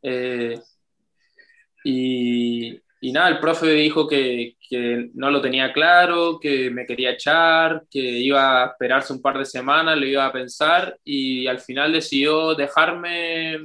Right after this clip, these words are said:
dejarme y que el profesor que venga el próximo año tomara la decisión final de, de que seguir o no,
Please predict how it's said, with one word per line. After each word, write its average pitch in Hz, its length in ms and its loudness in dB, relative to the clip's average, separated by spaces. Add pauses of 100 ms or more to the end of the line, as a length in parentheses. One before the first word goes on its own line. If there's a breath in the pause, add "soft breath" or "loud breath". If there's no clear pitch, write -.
(400)
dejarme 196 840 0
y 165 220 -8
que 156 140 2
el 143 320 0
profesor 147 500 -2
que 160 120 2
venga 160 340 2
el 147 140 -2
próximo 170 420 -4
año 185 440 0 (300)
tomara 143 300 2
la 151 120 4
decisión 147 460 -4
final 151 400 0
de, 143 240 0 (140)
de 131 180 -8
que 127 140 -8
seguir 135 500 -2
o 135 60 0
no, 110 220 -6